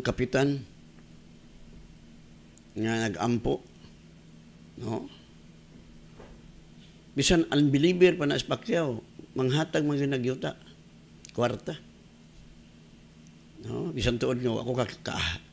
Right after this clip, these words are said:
mahatagi, pero makita man gyud. No? Kinahanglan atong leader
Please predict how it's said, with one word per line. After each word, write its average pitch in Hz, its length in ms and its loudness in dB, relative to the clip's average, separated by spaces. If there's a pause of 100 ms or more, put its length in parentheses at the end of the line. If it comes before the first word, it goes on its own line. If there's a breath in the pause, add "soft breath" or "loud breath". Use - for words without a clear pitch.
(760)
mahatagi, 139 480 0
pero 139 320 -6 (720 loud breath)
makita - 400 -6
man 104 160 -4
gyud. - 160 -12 (1500)
No? 165 160 -6
Kinahanglan 180 480 6
atong 139 160 2
leader 139 560 2